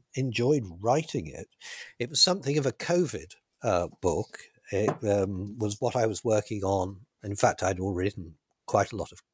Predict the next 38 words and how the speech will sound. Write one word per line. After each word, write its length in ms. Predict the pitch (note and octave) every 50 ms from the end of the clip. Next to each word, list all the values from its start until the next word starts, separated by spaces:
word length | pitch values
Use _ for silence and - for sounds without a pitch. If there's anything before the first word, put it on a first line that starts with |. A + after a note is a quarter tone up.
| _ - -
uh, 200 | - G#2+ F#2+ E2+ F2+
chapters 500 | - - C3+ G2 - - - F2+ D#2 -
before 380 | - - F2+ - - G2+ F2+ F2
covid 400 | - - G#2+ F#2 E2 E2 D#2+ D#2
began. 560 | - F2+ - A2 G#2 G2 F2 D2 D2 D#2+ F#2 _ - - - - - - - - - _ _ -
Uh, 160 | G#2 F#2+ F#2
but 240 | G2+ A2+ A#2+ B2 A2+
it 160 | A2+ G#2+ -
di-, 300 | - B2+ C3+ A#2 - A#2
it 80 | A2+ G#2+
was 340 | A2+ C3 D3+ B2+ G2 -
two 300 | - - - C#3+ B2+ A#2+
years 440 | G#2+ G2 A2 A#2+ B2 G2 E2 E2+ - -
where 200 | A2 G#2+ G#2 A2
I 120 | A2 A#2
actually 240 | C#3 C3+ - - C3+
spent 300 | - - - A2+ A#2 A2
quite 360 | - - - - C#3+ C#3 -
a 60 | - G#2+
lot 180 | G2+ F2 -
of 80 | G2+ -
time 280 | - - A2 F#2+ F#2
collecting, 920 | - - - G2+ F#2+ G2+ A2 B2+ B2+ - _ - - F#2 D#2 D2 D2 E2 F#2 _ _ - - - _ _ _ -
uh, 240 | G#2 F#2+ F2+ E2+ E2 E2 F#2 -
books 400 | - F#2+ E2+ - - - - -
from, 380 | - G#2 F2+ F2+ E2 E2 E2 E2+ - - _ - -
from 200 | - - G2+ F2
the 120 | E2 D#2+
twentieth 440 | - - - F2+ E2 - - D#2+ -
century, 580 | - - E2 D#2+ D2+ - - D#2 D2 C#2 D#2 F2+
war 300 | F#2 F#2+ G#2 G#2 F2 E2
books 540 | - - D#2+ C#2+ - - _ - - - -
or 320 | D#2 D2+ D2+ D2+ D2+ D2+ - -
books 260 | - A2 - - -
published 560 | - - - - G2 - - D2 - - - -
during 300 | - E2+ E2 D#2+ E2 D#2+
the 80 | E2
war. 420 | D#2+ F#2 G2 E2+ D2+ C#2+ - F2